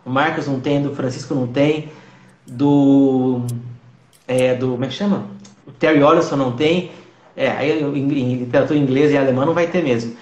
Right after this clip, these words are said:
Então, eu acho que foi, ele escreveu, era uma coisa legal, mas não é,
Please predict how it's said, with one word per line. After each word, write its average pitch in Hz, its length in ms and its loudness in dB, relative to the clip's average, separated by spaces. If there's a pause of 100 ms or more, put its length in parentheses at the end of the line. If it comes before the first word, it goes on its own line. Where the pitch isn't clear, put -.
(180)
Então, 170 400 2
eu - 60 -6
acho 165 140 -6
que - 60 -18
foi, 220 120 0
ele 220 160 2
escreveu, 202 560 2
era 240 80 4
uma 202 140 2
coisa 170 240 2
legal, 180 360 2
mas 220 220 2
não 214 180 0
é, 208 380 2